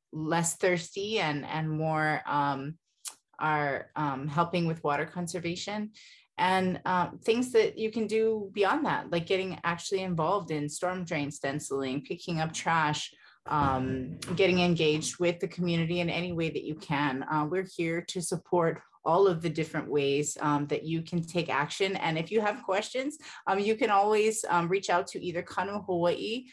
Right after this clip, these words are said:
dot org, um, dot org or on our website, which is waterkeepers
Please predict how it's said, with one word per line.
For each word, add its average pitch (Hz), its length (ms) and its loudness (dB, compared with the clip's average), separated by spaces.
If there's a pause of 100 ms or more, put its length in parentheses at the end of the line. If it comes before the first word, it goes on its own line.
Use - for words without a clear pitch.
(220)
dot - 20 0
org, 180 160 4
um, 185 40 0
dot 175 300 4
org 208 500 4
or 170 340 4
on 170 160 4
our 214 320 2
website, 226 580 -2
which 202 180 -4
is 165 280 2
waterkeepers 185 680 0